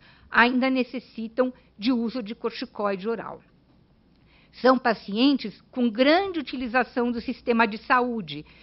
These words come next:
Vejam que noventa por cento deles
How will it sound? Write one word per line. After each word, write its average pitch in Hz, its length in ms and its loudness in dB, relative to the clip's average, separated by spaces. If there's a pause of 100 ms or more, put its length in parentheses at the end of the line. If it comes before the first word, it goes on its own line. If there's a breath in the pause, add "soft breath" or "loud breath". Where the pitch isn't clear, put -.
(140 soft breath)
Vejam 262 380 6
que 254 120 -6
noventa 240 720 0
por 269 160 -8
cento 233 420 -4
deles 233 480 -4